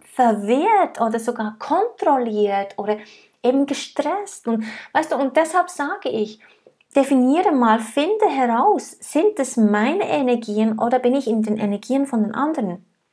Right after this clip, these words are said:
Also du brauchst zuerst mal Klarheit. Klarheit, was bin ich? Was ist das Außen? Und damit du das machen kannst, musst du Rückzug machen. Ich gehe jetzt nochmal auf Human Design ein, weil im Human Design gibt's die Typen Reflektoren,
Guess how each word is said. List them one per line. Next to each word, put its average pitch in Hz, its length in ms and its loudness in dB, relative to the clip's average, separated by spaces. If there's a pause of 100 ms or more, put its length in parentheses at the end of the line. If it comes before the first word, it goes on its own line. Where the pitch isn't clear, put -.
(240)
Also 226 260 2
du 240 140 -4
brauchst 277 380 2
zuerst 269 340 -2
mal 269 160 -4 (380)
Klarheit. 220 640 0 (480)
Klarheit, 233 560 2
was 214 180 -4
bin 220 160 0
ich? 277 300 -6 (340)
Was 220 220 -6
ist - 160 -2
das 214 160 -8
Außen? 214 500 -4 (200)
Und 240 100 2
damit 277 280 4
du 370 80 4
das 302 200 0
machen 240 300 0
kannst, 214 420 -4 (120)
musst 220 500 -2
du 214 320 0 (180)
Rückzug 202 540 -2
machen. - 560 -10 (300)
Ich - 100 -20
gehe 247 120 6
jetzt 247 120 -2
nochmal 277 400 4
auf 277 80 -10
Human 285 240 2
Design 226 460 0
ein, 208 260 0
weil 226 140 2
im 214 100 6
Human 262 220 2
Design 220 380 0
gibt's 220 280 -4
die 214 160 -6
Typen 240 420 -2
Reflektoren, 190 960 -2